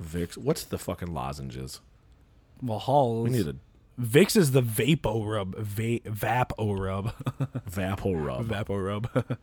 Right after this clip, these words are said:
Speaker 2: <laughs>
Speaker 1: I've always wondered when Shaquille O'Neal says, "Hey, put this gel on your shoulder, it'll make you feel better." It's like, does that shit do anything?
Speaker 2: Oh, that's Icy Hot. Yeah, that shit fucking works.
Speaker 1: That's what it is.
Speaker 2: Yeah, the Icy Hot. They got the patches, the rollers, the cream, the gel.
Speaker 1: You've used that?
Speaker 2: Uh,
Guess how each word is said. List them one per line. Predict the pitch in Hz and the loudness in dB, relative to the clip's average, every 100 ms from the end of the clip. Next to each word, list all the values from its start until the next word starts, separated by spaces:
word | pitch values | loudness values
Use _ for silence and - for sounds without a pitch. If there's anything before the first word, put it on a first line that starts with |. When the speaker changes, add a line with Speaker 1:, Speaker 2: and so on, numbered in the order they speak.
| - | -14
Speaker 2:
<laughs> | - _ _ | -20 _ _
Speaker 1:
I've | 113 | -2
always | 165 185 101 | 2 2 2
wondered | 101 101 | 0 0
when | 95 | -2
Shaquille | 87 85 - 107 82 | -4 -8 -2 -2 -2
O'Neal | 76 76 80 | -4 -4 -6
says, | - 64 67 | -6 -10 -8
"Hey, | - 101 | -2 -2
put | 87 117 | -2 -4
this | 120 104 | -2 -4
gel | 95 85 80 | -4 -2 -2
on | 78 | -2
your | 71 | -4
shoulder, | - 87 76 | -6 -4 -4
it'll | 71 | -4
make | 78 80 | -6 -8
you | 85 | -10
feel | - 85 | -6 -6
better." | 69 62 67 | -6 -8 -10
It's | - | -10
like, | 73 67 _ | -10 -10 _
does | - 98 | -10 -6
that | 107 | -6
shit | - 131 | -6 -8
do | 67 | -8
anything? | 71 90 123 | -8 -2 2
Speaker 2:
Oh, | |
that's | 120 165 - | 2 2 2
Icy | 123 143 110 | 2 2 0
Hot. | 110 95 | 0 -2
Yeah, | 104 131 | -2 -2
that | 135 175 | 0 0
shit | - - | -2 -8
fucking | 92 - | -10 -10
works. | 90 92 | -8 -4
Speaker 1:
That's | 104 107 | -2 0
what | 98 | -2
it | 76 | -2
is. | 69 | 0
Speaker 2:
Yeah, | 127 117 | 2 2
the | 95 | 0
Icy | 120 147 123 | 0 0 0
Hot. | 107 | -2
They | 117 | -2
got | 120 | -2
the | - | -2
patches, | - 131 131 147 143 120 | 2 6 6 6 4 4
the | |
rollers, | 107 110 123 135 135 131 120 | 2 4 6 6 6 4 2
the | 104 | -4
cream, | - 113 123 131 117 | -4 0 2 2 2
the | |
gel. | 95 95 104 117 123 117 - - - - _ _ | 0 -2 0 2 2 0 -8 -20 -20 -20 _ _
Speaker 1:
You've | - 139 | -4 0
used | 117 107 113 | 2 2 2
that? | 131 156 180 - - - | 0 0 -4 -12 -20 -16
Speaker 2:
Uh, | - | -14